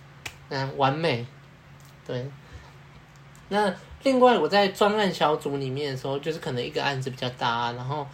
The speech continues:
我去协助大家，但是这，这时候这个案子专案是别人，我只是来协助的。但是我又想到一个，就是我们那时候在决定说，啊，那个楼梯的方案啊，塞不下。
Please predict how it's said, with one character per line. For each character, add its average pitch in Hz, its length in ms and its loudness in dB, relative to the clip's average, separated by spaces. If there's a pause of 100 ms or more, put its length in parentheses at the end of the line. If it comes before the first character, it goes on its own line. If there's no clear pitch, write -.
(400)
我 131 100 -2
去 160 240 0
协 139 220 2
助 139 240 -4
大 131 180 0
家， 117 300 -4 (340)
但 233 120 6
是 240 200 6 (760)
这， 240 180 -6 (440)
这 277 120 -2
时 160 220 2
候 190 180 2
这 196 100 -2
个 190 220 2
案 165 220 0
子 139 220 -4
专 147 200 -2
案 160 140 -2
是 160 100 -6 (100)
别 123 240 -2
人， 147 220 -2
我 190 100 0
只 185 160 -4
是 175 120 -2
来 147 160 2
协 131 300 -2
助 - 180 -10 (120)
的。 - 100 -14 (580)
但 269 160 8
是 285 60 2
我 190 200 4
又 220 280 8
想 135 420 -4
到 175 160 4
一 190 120 2
个， 147 260 0
就 180 140 -6
是 190 100 0
我 151 100 0
们 135 140 -4
那 170 100 0
时 170 100 -4
候 151 80 0
在 165 180 0 (440)
决 156 240 2
定 156 240 0
说， 156 200 0
啊， 135 200 0
那 160 140 -4
个 156 120 0
楼 139 260 0
梯 143 200 -10
的 139 80 -4
方 131 260 -4
案 135 240 -8
啊， 127 80 -10 (300)
塞 139 280 0
不 135 140 -8
下。 - 260 -8